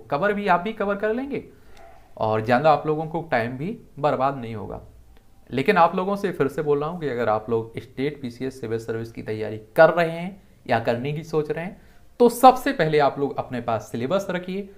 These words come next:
पुराने क्वेश्चंस पेपर रखिए और उसके बाद इन क्लासों को जरूर देख लीजिए। दो से तीन बार आप लोग क्लासों को देख लेंगे तो एक आपका बेस मजबूत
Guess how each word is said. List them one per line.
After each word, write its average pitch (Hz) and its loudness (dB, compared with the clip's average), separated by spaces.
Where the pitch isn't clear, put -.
पुराने 107 0
क्वेश्चंस 190 -8
पेपर 185 -2
रखिए 185 -8
और 160 10
उसके 214 2
बाद 190 4
इन 151 -4
क्लासों 131 0
को 156 -8
जरूर 185 4
देख 139 -2
लीजिए। 113 -4
दो 175 2
से 214 2
तीन 156 -4
बार 151 4
आप 127 2
लोग - -8
क्लासों 113 0
को 160 -6
देख 156 -4
लेंगे 165 -6
तो 196 2
एक 214 2
आपका 202 4
बेस 175 -2
मजबूत 123 -4